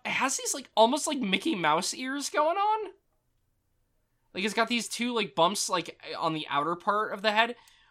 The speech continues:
What it kinda does also is it, it makes the head look like a bird head on the top because it's, you know, the, the forehead is, like, separate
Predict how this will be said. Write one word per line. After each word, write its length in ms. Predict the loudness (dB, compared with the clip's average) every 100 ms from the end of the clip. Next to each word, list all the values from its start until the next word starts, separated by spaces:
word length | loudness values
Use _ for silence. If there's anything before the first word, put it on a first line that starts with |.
| _ _
What 220 | 6 6
it 200 | 6 0
kinda 220 | 6 6 8
does 220 | 8 8
also 440 | 8 8 8 4 4
is 220 | 0 -2
it, 100 | -4 -2
it 220 | -2 0
makes 320 | 2 2 2
the 240 | -2 0 2
head 440 | 0 4 4 4 -4 -12
look 360 | -6 -4 -2
like 320 | 2 2 0 2
a 100 | 2
bird 420 | 2 _ 0 0
head 220 | 0 2 4
on 180 | 4
the 60 | 2
top 360 | 0 2 2 -2
because 220 | -8 -10
it's, 160 | -10 -8
you 100 | -4
know, 180 | -4 -6 -6
the, 220 | -8 -8 -8
the 100 | -10
forehead 540 | -2 0 2 4 4
is, 340 | 2 -2 -6 -6
like, 180 | -8 -8
separate 580 | -6 -6 -4 -4 -4